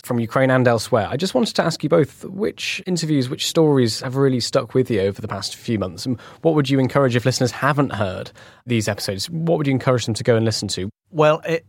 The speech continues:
Speaker 2: will be a bit of a cop-out, but I'm not gonna be able to narrow down any specific story, person or organisation. But what I would highlight is the resilience that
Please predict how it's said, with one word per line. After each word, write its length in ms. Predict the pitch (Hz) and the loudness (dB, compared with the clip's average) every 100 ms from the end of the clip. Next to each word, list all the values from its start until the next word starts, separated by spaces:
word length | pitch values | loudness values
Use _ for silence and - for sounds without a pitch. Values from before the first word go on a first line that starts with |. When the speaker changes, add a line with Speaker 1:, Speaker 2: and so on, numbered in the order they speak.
| - | -8
Speaker 2:
will 240 | 190 214 | 2 4
be 140 | 196 180 | 4 2
a 60 | 156 | 2
bit 100 | 151 | 0
of 80 | |
a 60 | 143 | -2
cop-out, 720 | - - - 120 95 110 - - 156 | -6 -12 -10 -8 -6 -6 -8 -14 -2
but 320 | 139 123 - - - | 0 0 -2 -12 -8
I'm 180 | 143 139 | -2 0
not 140 | 165 165 | 0 0
gonna 100 | 160 | 2
be 80 | |
able 160 | 147 139 | 4 2
to 340 | - 139 127 | 0 -2 -2
narrow 280 | 127 123 117 | 0 2 2
down 240 | 110 113 117 | 2 2 0
any 220 | 131 123 | -2 -2
specific 840 | - - 131 - 180 - 131 - _ - | -4 -6 -6 -2 -4 -2 -4 -6 _ -10
story, 600 | - - 147 131 123 117 | -8 0 2 4 4 2
person 640 | - 131 120 - 110 101 - - - | -2 -2 0 0 -4 -4 -10 -20 -10
or 160 | - - | -6 0
organisation. 840 | 131 117 117 113 110 113 - 98 | 0 2 2 2 2 0 0 -2
But 200 | 117 - | -2 -2
what 240 | 160 175 | 0 2
I 80 | 185 | 4
would 160 | 180 131 | 2 0
highlight 580 | - 151 135 92 98 - - - - - | 0 2 2 0 -4 -10 -20 -20 -18 -4
is 300 | 143 123 - | -2 -2 -2
the 420 | 123 127 123 107 _ - - _ - - | 0 2 0 -4 _ -20 -20 _ -20 -8
resilience 1000 | 139 139 110 147 170 139 120 107 - - - - | 0 0 2 2 2 2 0 -2 -4 -6 -12 -12
that 380 | 139 127 113 | -2 2 2